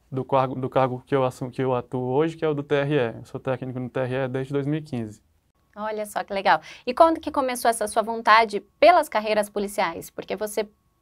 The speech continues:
Speaker 2: prestou da P F, mas era área administrativa.
Speaker 1: Sim. Na verdade, eu sempre admirei o trabalho da, das polícias, né? O trabalho da polícia em geral.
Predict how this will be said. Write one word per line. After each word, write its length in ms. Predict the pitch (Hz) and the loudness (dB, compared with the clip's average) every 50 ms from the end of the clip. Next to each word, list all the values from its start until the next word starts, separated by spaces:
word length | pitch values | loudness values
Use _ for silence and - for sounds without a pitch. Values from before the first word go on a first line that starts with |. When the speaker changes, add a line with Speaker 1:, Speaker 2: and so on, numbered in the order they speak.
| _ - | _ -2
Speaker 2:
prestou 400 | - 226 214 208 214 - 226 220 | 0 0 0 0 0 0 0 2
da 100 | 214 233 | 2 0
P 140 | 208 - 202 | -2 0 0
F, 360 | 185 196 220 262 302 302 - | 4 4 6 4 4 2 -2
mas 300 | 320 349 349 339 339 - - - | -4 -2 -2 -4 -6 -8 -6 0
era 220 | 269 269 269 262 | 2 2 4 4
área 220 | 254 247 247 240 254 | 4 4 2 2 0
administrativa. 920 | 247 254 262 269 277 - - - 294 302 302 - 240 190 165 151 165 165 - _ _ _ | -2 -4 -6 -6 -8 -8 -6 -6 -6 -6 -6 -4 -4 -4 -4 -4 -8 -12 -14 _ _ _
Speaker 1:
Sim. 340 | _ _ - 135 123 113 110 _ _ _ _ _ _ _ _ _ _ _ _ _ - | _ _ -16 -14 -14 -14 -16 _ _ _ _ _ _ _ _ _ _ _ _ _ -4
Na 160 | 131 143 165 | 2 4 4
verdade, 520 | 165 165 151 135 135 139 156 170 151 139 | 6 4 2 2 4 4 4 4 4 2
eu 180 | 127 123 127 127 | -4 -4 -4 -6
sempre 300 | 123 - 175 175 175 180 | -4 -4 -4 -2 0 -2
admirei 320 | 165 170 175 170 160 165 | -2 -2 -2 -2 -2 -2
o 20 | 156 | -2
trabalho 360 | - 156 143 139 143 143 139 | 0 -2 0 2 2 0 0
da, 420 | 135 135 143 143 143 135 127 120 | -2 0 2 2 4 4 2 0
das 200 | 120 123 127 - | -2 -4 -8 -8
polícias, 460 | - - 160 143 131 123 117 - 120 113 | -6 -4 -4 -2 -2 -4 -6 -8 -8 -10
né? 140 | 127 135 | -8 -8
O 40 | 139 | -10
trabalho 380 | 131 - 127 123 123 123 123 123 | -8 -6 -4 -4 -2 -2 -2 -2
da 100 | 120 123 | -4 -4
polícia 320 | - - 127 127 117 123 | -4 -4 -8 -6 -6 -6
em 60 | 131 | -6
geral. 380 | 117 127 127 117 113 110 110 110 | -4 -2 -2 -2 -2 -4 -6 -8